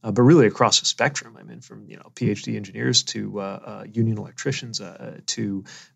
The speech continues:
uh, painters and insulators, plumbers and pipe fitters, uh, you name it. I mean, there's so many opportunities in this round of work that, uh, we've frankly needed to do all along. I mean, you could start the clock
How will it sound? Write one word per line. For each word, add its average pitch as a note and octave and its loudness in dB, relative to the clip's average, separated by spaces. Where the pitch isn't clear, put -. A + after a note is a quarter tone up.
uh, F#2+ -10
painters A#2+ 6
and G2+ -2
insulators, A2 0
plumbers A2 -2
and F#2+ -14
pipe A2 -2
fitters, - -4
uh, - -4
you C3 0
name C#3 8
it. - -4
I - -14
mean, A#2+ 0
there's A#2 6
so C3+ 4
many A2+ 2
opportunities G2 0
in A#2+ 8
this G#2 4
round G#2+ 2
of F#2 -4
work - -4
that, A2 4
uh, A2+ -8
we've B2 2
frankly A#2+ 2
needed G#2+ 2
to - -14
do G2+ -2
all F#2+ 0
along. G2 -4
I - -10
mean, A2 -4
you F#3 8
could A#3+ 8
start D#3 6
the A#2+ -4
clock A#2+ 4